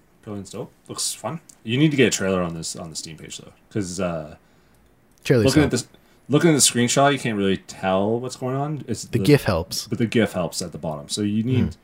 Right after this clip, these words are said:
Speaker 2: Hmm.
Speaker 1: um, some trail-, a trailer just to kind of send the message home. But it looks
Speaker 2: He said he's working on it. Alex said
Speaker 1: That's
Speaker 2: November
Speaker 1: fair.
Speaker 2: fifteenth. Uh, more gifs and descriptions to be added, but doing a decent job right now. Fingers crossed.
Speaker 1: Yeah.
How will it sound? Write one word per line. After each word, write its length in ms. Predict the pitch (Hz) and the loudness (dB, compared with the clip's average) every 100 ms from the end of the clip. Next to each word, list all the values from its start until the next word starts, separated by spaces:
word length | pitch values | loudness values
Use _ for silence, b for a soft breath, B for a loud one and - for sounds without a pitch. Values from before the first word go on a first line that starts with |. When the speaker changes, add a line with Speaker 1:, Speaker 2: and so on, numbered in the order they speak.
| b b b _ _ 104 | b b b _ _ -12
Speaker 2:
Hmm. 80 | |
Speaker 1:
um, 300 | 90 82 78 - | -8 -8 -10 -14
some 160 | - 90 | -14 -10
trail-, 260 | 87 80 90 | -8 -8 -8
a 60 | |
trailer 340 | 85 95 78 73 | -8 -6 -8 -10
just 200 | 76 - | -14 -14
to 80 | 92 | -14
kind 200 | 78 76 | -14 -16
of 200 | 76 - _ | -20 -20 _
send 300 | - 107 90 | -6 -4 -2
the 40 | 80 | -4
message 320 | 73 - - | -8 -12 -16
home. 180 | - - _ - | -18 -20 _ -12
But 120 | 87 | -6
it 20 | |
looks 160 | 135 - | -4 2
Speaker 2:
He 60 | |
said 120 | - | 8
he's 140 | 175 151 | 8 8
working 220 | 131 107 | 4 2
on 140 | 87 | -2
it. 80 | 78 | -2
Alex 480 | 85 123 120 - - _ | 0 0 0 -4 -8 _
said 320 | - - 113 107 | -8 -2 0 2
Speaker 1:
That's 160 | 107 | 4
Speaker 2:
November 160 | 120 120 | 4 2
Speaker 1:
fair. 140 | 127 | 0
Speaker 2:
fifteenth. 400 | 113 107 104 - _ b b b _ | 0 0 0 -4 _ b b b _
Uh, 380 | 98 95 92 90 - | -2 0 0 -2 2
more 180 | 151 | 4
gifs 340 | 156 139 131 117 | 6 4 4 0
and 80 | 107 | -2
descriptions 580 | - 110 - 104 101 - | 0 -2 -2 -4 -4 -8
to 60 | |
be 160 | 95 90 | -4 -2
added, 320 | 87 90 85 | -2 -4 -6
but 220 | 90 - _ _ _ _ | -8 -8 _ _ _ _
doing 220 | 120 104 | -2 -2
a 40 | 95 | -2
decent 280 | 92 - - | -6 -8 -8
job 200 | 73 76 | -8 -8
right 120 | 73 | -8
now. 140 | 76 | -10
Fingers 340 | - 85 80 - | -10 -12 -12 -10
crossed. 380 | - 87 - - B B | -10 -8 -12 -16 B B
Speaker 1:
Yeah. 180 | 156 | -6